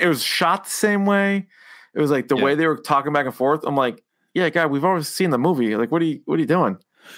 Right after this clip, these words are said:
Speaker 2: But it's also, it's also a good way to show that, like, so much has happened to Jesse, and these guys are the exact same.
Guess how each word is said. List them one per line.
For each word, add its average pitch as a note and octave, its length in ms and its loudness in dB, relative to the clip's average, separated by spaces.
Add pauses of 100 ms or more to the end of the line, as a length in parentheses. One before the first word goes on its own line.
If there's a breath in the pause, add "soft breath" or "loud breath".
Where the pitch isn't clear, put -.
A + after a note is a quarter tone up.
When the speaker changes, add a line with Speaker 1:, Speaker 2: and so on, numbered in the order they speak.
(120 loud breath)
Speaker 2:
But F#3+ 160 4
it's F3+ 160 -2
also, F#3+ 600 2
it's - 200 -4
also D#3+ 400 0
a C3 40 0
good B2 200 0
way A2+ 120 2
to G#2+ 100 0
show A2 340 0
that, F#2+ 160 -4
like, F#2+ 320 -8
so C#3 200 0
much C#3+ 200 0
has C#3 120 -2
happened A#2 340 0
to G#2 60 0
Jesse, G2 440 -2
and A2 140 0
these A2+ 140 2
guys G#2+ 300 0
are F#2 40 -4
the F2+ 140 0
exact E2+ 320 -2
same. D#2 180 -8